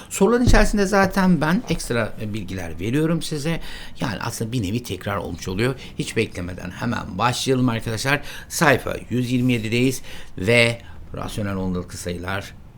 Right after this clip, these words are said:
birinci testi, ondalıklarla ilgili testi bitirmiştik. Şimdi ikinci test diyebiliriz ondalıklı sayılarla ilgili. Hemen sayfamızı şöyle bir büyütelim arkadaşlar.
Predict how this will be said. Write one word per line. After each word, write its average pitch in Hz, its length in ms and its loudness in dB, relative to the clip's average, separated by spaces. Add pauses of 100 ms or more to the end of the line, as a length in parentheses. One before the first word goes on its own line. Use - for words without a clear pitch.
(120)
birinci 92 760 -2 (760)
testi, 90 500 -6 (100)
ondalıklarla 90 580 -6
ilgili 85 280 -8 (180)
testi 82 320 -10
bitirmiştik. 151 600 0 (280)
Şimdi 131 520 0 (300)
ikinci 127 340 -2
test 101 260 -2
diyebiliriz 92 360 -2
ondalıklı 90 400 0
sayılarla 85 460 0
ilgili. 104 340 -2 (280)
Hemen 220 260 6
sayfamızı 196 560 4
şöyle 180 300 4
bir 170 200 2
büyütelim 165 460 2
arkadaşlar. 110 720 2